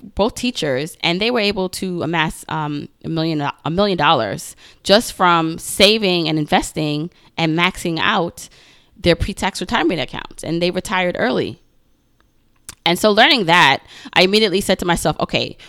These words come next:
we need X amount of money in six years." Well, at the time, I think I was,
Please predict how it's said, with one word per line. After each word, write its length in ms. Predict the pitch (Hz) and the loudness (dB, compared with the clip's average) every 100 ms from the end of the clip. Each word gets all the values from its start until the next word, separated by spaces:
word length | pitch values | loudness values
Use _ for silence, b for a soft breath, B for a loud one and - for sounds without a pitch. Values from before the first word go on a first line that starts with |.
| B | B
we 120 | 196 | 0
need 220 | 254 277 254 | 2 2 2
X 220 | - - | 0 0
amount 200 | 190 185 | 0 0
of 60 | 170 | 0
money 300 | 160 156 151 | 0 0 -2
in 160 | - 131 | -4 -6
six 520 | - - 208 - - | -6 -2 -2 -2 -4
years." 360 | 175 160 156 - | 0 0 0 0
Well, 80 | 135 | 0
at 100 | 170 | 0
the 80 | |
time, 380 | 156 - 196 170 | -4 -2 0 0
I 80 | 139 | -2
think 340 | - 156 151 - | -4 -6 -6 -8
I 160 | 147 147 | -6 -4
was, 360 | 135 127 - | -6 -8 -12